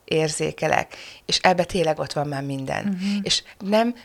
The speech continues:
Speaker 1: csak az érzékszerveim, és nem csak az érzékszerveimen túl, hanem így ez az egész így együtt. És én így
Speaker 2: Mhm.
Speaker 1: vagyok jelen, így mindenestől.
Speaker 2: Hmm.
Speaker 1: És ez nagyon-nagyon jó.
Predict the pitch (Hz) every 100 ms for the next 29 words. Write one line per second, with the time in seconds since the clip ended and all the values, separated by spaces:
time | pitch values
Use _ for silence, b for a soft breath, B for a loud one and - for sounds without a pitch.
0 | _ - 202 202 202 196 196 - 214 -
1 | 220 208 220 220 208 214 208 208 202 196
2 | 170 - 156 156 165 - 175 165 170 165
3 | 165 165 165 _ - 185 190 B B 185
4 | 180 185 180 175 180 - 220 208 165 156
5 | - 151 - 160 151 151 139 - - -
6 | B B B B 165 202 214 269 302 226
7 | 214 170 - 165 147 139 143 - B B
8 | - 175 170 180 - _ 202 254 208 143
9 | 131 - - 143 139 - - _ - 214
10 | 214 202 196 185 185 190 226 254 202 196
11 | 175 156 156 156 151 143 -